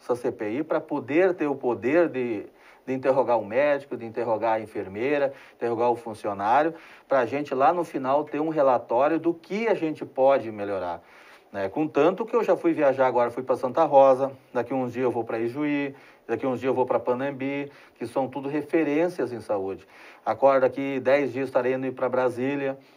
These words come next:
aonde eu vou tratar dessa questão da saúde também, o que que dá pra melhorar, o que que dá pra melhorar no upa, o que que dá melhor, pra melhorar no P A,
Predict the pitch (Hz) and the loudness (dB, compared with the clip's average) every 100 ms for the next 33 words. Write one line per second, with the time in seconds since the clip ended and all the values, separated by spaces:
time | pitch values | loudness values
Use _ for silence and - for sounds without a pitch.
0 | _ _ 117 117 123 131 127 110 147 - | _ _ 0 2 4 2 0 2 0 2
1 | 156 135 139 139 127 143 127 - 127 120 | 0 2 2 2 0 -4 -4 -4 -4 -4
2 | - 110 117 117 113 110 117 123 123 117 | -4 -4 -4 -4 -6 -6 -6 -8 -8 -10
3 | 120 117 117 113 110 107 113 - 151 175 | -4 -2 -2 -4 -2 0 0 -2 -4 -4
4 | 165 139 135 127 120 110 117 151 147 139 | -2 0 0 2 0 -2 -4 -2 -2 -4
5 | - - - 139 143 143 131 127 120 120 | -8 -20 -12 -8 2 2 4 0 2 0
6 | 117 117 113 113 - - - 123 117 117 | 2 2 2 0 -2 -12 -18 -10 -8 -2
7 | 107 117 135 | 2 4 2